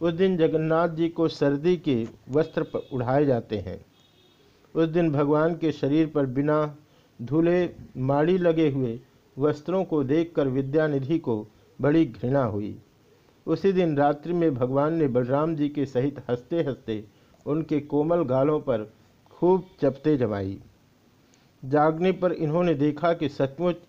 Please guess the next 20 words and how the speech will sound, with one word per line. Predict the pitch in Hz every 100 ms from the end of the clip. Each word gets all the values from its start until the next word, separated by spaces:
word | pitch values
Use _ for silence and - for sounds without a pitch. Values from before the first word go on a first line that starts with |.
| -
इनके | 147 151 151 123
गाल | 131 143 151
फूले | - 135 139
हुए | 117 117
हैं। | 95 104 - - - - - - - -
इसमें | 165 165 190
उन्हें | 190 165 160
बड़ी | 143 160
प्रसन्नता | 160 120 123 123 135 127
हुई। | 104 98 107 - - - - - - _ 135
महाप्रभु | 143 170 165 156 165 165
इनके | 151 147 156 151
और | 147 143 151
स्वरूप | 143 139 151 175
दामोदर | 139 139 139 147 165
के | 160 147
साथ | 131 113 107 - - - - -
कृष्ण | 170 185 175
कथा | 139 123 - 156
कहने | 156 120 135 147 151